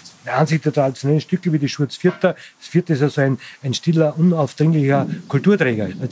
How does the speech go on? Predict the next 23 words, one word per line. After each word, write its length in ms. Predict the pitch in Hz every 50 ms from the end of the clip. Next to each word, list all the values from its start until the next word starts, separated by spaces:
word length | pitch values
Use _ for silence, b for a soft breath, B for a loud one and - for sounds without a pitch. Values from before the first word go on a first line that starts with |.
| 139
das 100 | 127 -
ist, 220 | 156 147 131 - 160
der 100 | 143 139
ist 80 | 123
ständig 480 | - - - 156 165 170 160 - - -
präsent, 500 | 139 139 123 - - 151 170 180 175 - 156
ja, 180 | 151 160 156 - B B B B
aber 160 | - 135 143
der, 320 | 120 - 139 135 131 123 - B B B B 131
man, 200 | 139 139 139 131 127 139 139 135 131 135 143 - -
das 220 | 139 - - -
nimmt 180 | 160 175 170 -
man 100 | 170 165
nicht 140 | 151 -
so 140 | - 151 127
wahr, 120 | 117 110 131
aber 140 | 156 165 160
das 80 | 147 127
ist 80 | -
ein 100 | 147 135
Stück, 260 | 123 - - 175 - -
das 120 | 165 147 - 160
wirklich 240 | 147 160 156 143